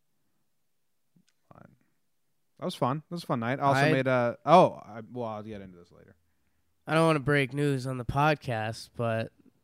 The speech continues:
Speaker 2: my, my wife's boyfriend's dog just told me that he's going to Japan.
Speaker 1: Whoa.
Speaker 2: So
Speaker 1: Sources say. Sources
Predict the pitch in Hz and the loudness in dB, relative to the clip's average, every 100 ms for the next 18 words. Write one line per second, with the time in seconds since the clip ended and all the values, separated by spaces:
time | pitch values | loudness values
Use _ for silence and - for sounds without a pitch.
0 | _ _ - 135 127 123 120 - 135 127 | _ _ -12 -6 -2 0 -2 -4 -6 -2
1 | 123 123 135 131 - - 131 127 - 127 | 0 2 2 0 -4 -4 -2 -2 -2 -6
2 | 117 110 - _ 127 131 120 107 107 - | -6 -10 -16 _ 0 0 0 -2 -6 -14
3 | _ _ _ 123 117 - - 120 113 110 | _ _ _ -6 -6 -6 -6 -4 -4 -6
4 | 107 104 104 107 113 110 - 110 107 104 | -6 -6 -6 -6 -8 -10 -6 -6 -6 -8
5 | 107 - - 113 98 95 101 _ _ _ | -12 -10 -8 -8 -8 -12 -18 _ _ _
6 | _ _ _ _ _ - 107 107 110 110 | _ _ _ _ _ -16 -10 -8 -8 -6
7 | 110 107 104 104 101 98 98 92 92 110 | -6 -6 -8 -8 -10 -10 -12 -12 -6 -4
8 | 104 104 104 117 120 120 - 123 - 131 | -2 -4 -6 -6 -6 -6 -8 -10 -10 -8
9 | 131 113 107 104 _ _ _ _ _ _ | -6 -6 -8 -12 _ _ _ _ _ _
10 | _ _ _ _ _ _ _ - - - | _ _ _ _ _ _ _ -20 -18 -14
11 | 117 120 120 - 120 117 110 - | -10 -10 -10 -12 -10 -10 -14 -20